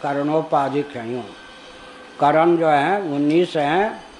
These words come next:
उनकी उपाधि वाला जीव है। यह करण कोटि में है या उपाधि कोटि में? कौन प्राण? अब वैसे जो होता है प्राण की उपाधि से क्या कहते हैं? सूत्रात्मा।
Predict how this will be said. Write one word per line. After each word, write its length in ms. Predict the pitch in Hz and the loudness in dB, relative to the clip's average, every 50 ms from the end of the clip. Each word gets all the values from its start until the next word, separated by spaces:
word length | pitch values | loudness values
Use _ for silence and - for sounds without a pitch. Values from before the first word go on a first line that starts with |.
| - - - - - - - - - - - - - - - - 147 | -20 -20 -20 -20 -20 -20 -20 -20 -20 -20 -20 -20 -20 -20 -16 -8 -2
उनकी 300 | 139 147 156 - - 175 | 0 0 0 2 4 4
उपाधि 540 | 170 165 - 165 156 156 160 156 165 185 | 4 4 4 4 6 6 6 4 4 4
वाला 360 | 175 160 151 151 156 151 147 143 | 6 6 4 4 4 4 2 2
जीव 320 | 135 131 135 135 123 127 | 0 -2 -4 -4 -4 -4
है। 120 | 127 135 | -4 -2
यह 220 | 147 165 180 202 214 | 0 2 4 4 2
करण 460 | 208 - 165 151 156 170 180 196 202 | 2 2 0 2 4 4 4 2 2
कोटि 560 | 180 - - - 180 175 170 165 - 180 170 | -2 -6 -6 -2 0 0 0 0 0 0 0
में 140 | 165 180 180 | 2 2 2
है 400 | 165 165 190 214 233 220 185 175 | 2 2 2 2 2 0 0 2
या 120 | 170 165 | 2 2
उपाधि 460 | 160 147 - 175 160 160 156 156 180 180 | 2 2 4 4 4 4 4 4 2 2
कोटि 380 | - 156 151 147 139 151 147 | 2 0 -4 -2 -4 -6 -6
में? 200 | 127 127 127 123 | -6 -4 -6 -4
कौन 240 | - 165 160 165 170 | -2 0 2 2 2
प्राण? 380 | 160 - 143 143 135 127 120 110 - - - - - - - - - - - - 571 622 605 - - - - - - 147 - - - | 0 0 0 2 2 2 0 -4 -8 -14 -18 -20 -20 -12 -10 -8 -8 -8 -10 -12 -12 -14 -14 -14 -16 -18 -18 -18 -16 -16 -14 -8 -6
अब 120 | 143 131 | -2 0
वैसे 440 | 135 156 160 165 156 156 190 196 190 | 4 6 6 6 6 6 6 4 6
जो 220 | 185 196 190 170 | 6 6 4 6
होता 340 | 160 170 170 170 - 185 170 | 4 4 2 2 2 4 4
है 260 | 175 160 160 170 175 | 6 4 4 2 2
प्राण 480 | 175 - - - 151 151 147 156 170 175 | 0 -2 -6 -6 -2 -2 0 0 0 -2
की 160 | 165 - 170 | -2 -4 -4
उपाधि 520 | 170 160 - 170 160 156 156 151 160 170 165 | -6 -4 0 2 2 2 2 0 -2 -4 -2
से 240 | - 175 175 185 | -2 -2 -2 -2
क्या 240 | 185 - 170 160 160 | -2 -2 0 0 0
कहते 420 | 160 160 175 160 156 156 - - 175 | 0 0 0 0 0 0 0 0 0
हैं? 360 | 165 165 185 214 214 - - - - - - - - - - - - - - - - - - - - - - - - - - - - - | 2 2 0 -2 -4 -8 -14 -18 -20 -20 -20 -20 -20 -20 -18 -14 -12 -12 -12 -12 -14 -16 -18 -20 -20 -20 -20 -20 -20 -20 -20 -20 -10 -2
सूत्रात्मा। 800 | - 180 180 175 - - 175 170 165 170 170 - 160 156 147 135 | 2 2 2 2 2 2 4 4 4 4 2 0 -4 -2 -2 -4